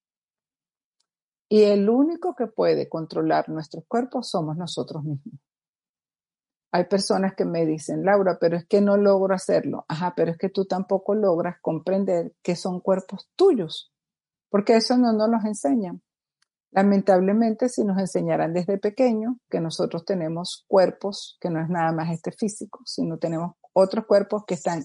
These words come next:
en otras dimensiones y que vibran de otra manera y que tenemos que aprender a vibrar con,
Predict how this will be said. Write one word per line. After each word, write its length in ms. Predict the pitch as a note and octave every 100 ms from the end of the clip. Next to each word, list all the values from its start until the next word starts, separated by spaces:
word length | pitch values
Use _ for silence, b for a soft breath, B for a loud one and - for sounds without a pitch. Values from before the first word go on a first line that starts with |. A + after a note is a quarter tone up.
| -
en 220 | E3+ F3
otras 320 | F3+ G3 A#3+
dimensiones 680 | A#3 A3 G#3 G#3 G3 F#3 G3+ _ _ _ _ _
y 200 | G3+ G3
que 160 | - F3
vibran 580 | G3 B3+ A3 F#3+ E3+ E3
de 120 | E3+
otra 260 | E3 F#3+
manera 500 | F#3+ G3 F3+ C#3+ F#3+ _ _ _ -
y 120 | G3+
que 140 | G3+ F#3+
tenemos 380 | F#3 F#3+ B3+
que 120 | - G#3+
aprender 680 | G3 F#3 F3+ F3 F#3 A#3+
a 80 | C#4+
vibrar 520 | G#3+ F#3+ F3+ G3+ A3
con, 400 | - F3+ E3 C4+